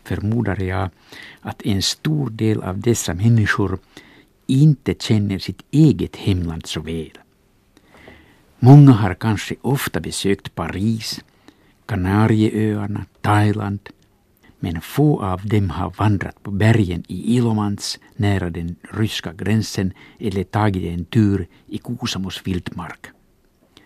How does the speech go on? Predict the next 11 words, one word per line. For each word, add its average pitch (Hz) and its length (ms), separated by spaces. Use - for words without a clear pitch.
För 98 180
de 95 140
finskspråkiga - 1040
lyssnare 98 520
som 95 220
hör 101 300
detta 101 320
program 92 540
säger 120 460
jag 110 120
här: 92 440